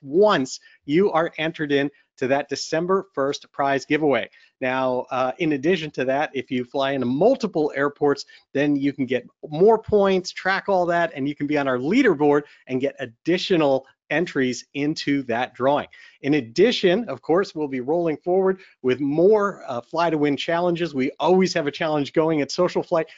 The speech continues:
and giving away some amazing, pri-, uh, really great prizes.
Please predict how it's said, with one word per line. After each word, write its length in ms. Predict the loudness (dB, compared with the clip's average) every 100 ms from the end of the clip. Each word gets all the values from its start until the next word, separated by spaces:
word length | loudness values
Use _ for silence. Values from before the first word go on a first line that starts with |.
| _
and 120 | -6 -2
giving 260 | 0 0
away 220 | 2 0
some 280 | 0 -4 -4
amazing, 880 | -4 -4 -2 0 2 2 0 -4 -4
pri-, 220 | -4 -6
uh, 320 | -4 -6 -6 -6
really 280 | -2 0 0
great 320 | 0 -2 0
prizes. 480 | -2 -2 -4 -8